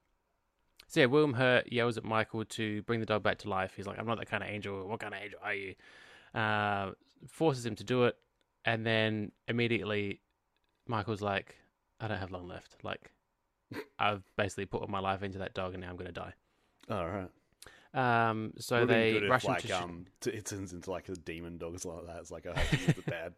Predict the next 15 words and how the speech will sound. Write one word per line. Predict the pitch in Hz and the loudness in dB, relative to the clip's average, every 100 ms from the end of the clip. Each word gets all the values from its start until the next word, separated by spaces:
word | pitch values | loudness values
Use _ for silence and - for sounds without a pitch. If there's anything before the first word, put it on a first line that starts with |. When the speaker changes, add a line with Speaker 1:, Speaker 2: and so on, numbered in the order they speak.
| - | -12
Speaker 2:
the | |
bad | 92 82 80 | -8 -8 -8
Speaker 1:
Yeah, | 85 | 0
Speaker 2:
agent." | 120 92 | 4 6
Speaker 1:
Pet | - | 6
Sematary. | - 110 110 107 98 104 - - | 4 2 2 0 0 -4 -10 -4
Speaker 2:
Yeah. | 123 110 98 90 - - _ - | 4 4 4 -2 -14 -20 _ -4
Speaker 1:
Like, | 117 | 0
"I've | 120 | 4
brought | 147 165 | 6 8
him | |
back | 143 107 | 8 6
to | |
life, | 131 131 113 - _ | 6 6 6 2 _
but | 139 127 - | 4 4 2